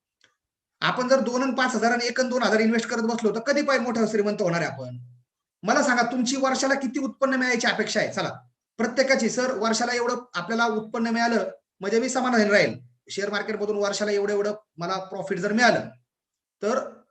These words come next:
मी समाधानी आहे, मला तेवढं ओके आहे माझ्या कुटुंबासाठी. तर सांगा मला, तर मला पैशांसाठी काम करायची गरज लागणार नाही. वर्षाला जर सर मला एवढे पैसे मिळाले, एवढं प्रॉफिट झालं,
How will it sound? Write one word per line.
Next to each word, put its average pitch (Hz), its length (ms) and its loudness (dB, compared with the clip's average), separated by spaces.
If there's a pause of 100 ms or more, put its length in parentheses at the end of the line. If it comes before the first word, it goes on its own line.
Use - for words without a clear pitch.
(160)
मी 226 100 -2
समाधानी 240 460 4
आहे, 180 100 2
मला 214 140 0
तेवढं 240 280 -2
ओके 262 280 0
आहे 226 100 4
माझ्या 202 180 4
कुटुंबासाठी. 190 640 -6 (340)
तर 190 60 -14
सांगा 240 260 0
मला, 175 300 0 (160)
तर 214 100 -2
मला 226 200 -2
पैशांसाठी 226 520 -2
काम 226 200 0
करायची 226 280 0
गरज 220 260 0
लागणार 208 260 0
नाही. 240 340 2 (300)
वर्षाला 190 360 -2
जर 220 160 0
सर 208 180 -4
मला 202 160 -2
एवढे 202 260 0
पैसे 190 300 -4
मिळाले, 202 400 2 (360)
एवढं 185 200 -2
प्रॉफिट 190 340 -6
झालं, 202 340 4